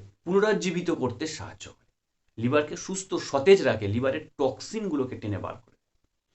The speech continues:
তাই লিভারকে সুস্থ রাখতে কিন্তু অ্যাকোয়া রসুন খাওয়ার চেষ্টা করুন। নেক্সট হচ্ছে শরীরের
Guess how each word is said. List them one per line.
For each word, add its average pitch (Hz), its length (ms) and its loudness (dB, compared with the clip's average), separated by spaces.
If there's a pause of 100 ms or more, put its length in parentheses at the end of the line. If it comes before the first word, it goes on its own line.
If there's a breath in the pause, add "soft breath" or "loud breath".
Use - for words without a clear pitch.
(140)
তাই 170 160 4
লিভারকে 185 540 -2
সুস্থ - 340 -8
রাখতে 98 340 -6
কিন্তু 101 340 -4
অ্যাকোয়া - 340 -14
রসুন 175 380 -8 (440)
খাওয়ার 120 300 -10 (100)
চেষ্টা - 340 -8
করুন। - 120 -20 (960)
নেক্সট 233 300 6
হচ্ছে 240 160 -2
শরীরের 247 580 0